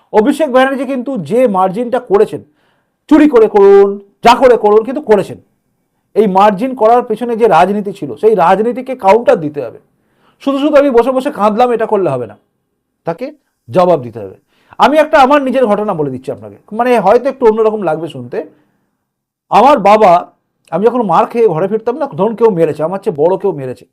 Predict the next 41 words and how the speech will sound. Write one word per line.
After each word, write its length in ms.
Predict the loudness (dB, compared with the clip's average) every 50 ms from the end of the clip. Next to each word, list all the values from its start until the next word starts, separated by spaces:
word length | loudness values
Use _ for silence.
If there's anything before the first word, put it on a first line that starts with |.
| _ _ _ _ _ _ _ -2
মার 240 | 0 2 2 0 0
খেয়ে 180 | -2 -4 -4
যদি 180 | -4 -4 -8 -8
কাঁদতে 340 | -6 -6 -6 -2 0 0 0
কাঁদতে 240 | 0 0 0 0
ঘরে 220 | 0 0 -2 -2 -2
ফিরতাম, 320 | -4 -6 -4 -4 -4 -2
বাবা 220 | -2 0 2 2 2
আমাকে 200 | 0 -2 -6 -8 -4 0
আবার 260 | 2 4 4 4 2
মারতো, 300 | -2 -8 -12 _ -20 -20 _ _ _ _ _ _ _ _ _ _ _ _ _ _ -4
বলতো, 200 | -4 -4 -4 -6
"তুমি 200 | -4 -4 -6 -6
মার 340 | -4 -2 0 2 2 2
খেতে 240 | 0 -2 -6 -6 -4
খেতে 180 | -4 -6 -6 -6
ফিরবে 300 | -6 -6 -6 -4 -6 -10
না, 100 | -12 -16 _ _ _ _ _ _ _ _ _ _ _ _ 0
পাল্টা 340 | 2 2 4 4 2 0 -2
মেরে 260 | 0 2 2 2 2
তবে 240 | 2 0 -2 -2 -4
আসবে।" 260 | -6 -10 -14 _ -10 -2
বাবা 300 | -2 0 2 4 4 4
আর্মিতে 320 | 4 2 0 -6 -8 -10
ছিলেন, 260 | -12 -4 -2 -2 -2 -2 -4 _ _ _ _ _ _
সেসব 260 | _ -8 -6 -6 -6
চিন্তাভাবনা 500 | -6 -10 -4 0 2 2 2 0 -2 -4
তার 160 | -4 -4 -4
মাথার 240 | -4 -6 -6 -6 -6
মধ্যে 220 | -8 -6 -8 -8 -6
ছিল 180 | -6 -6 -4
যে 80 | -4 -4
মার 260 | -4 -2 -2 -2 -4
খেয়ে 180 | -4 -6 -6 -6
ফিরে 200 | -6 -4 -4 -2
আসবে 200 | -2 -2 -4 -4
আমার 160 | -4 -6 -8
ছেলে, 340 | -10 -12 -10 -10 -10 -10 -12 _ _ _ _ _
মানা 240 | -6 -4 -4 -4 -8
যায় 160 | -10 -12 -16
না। 80 | -20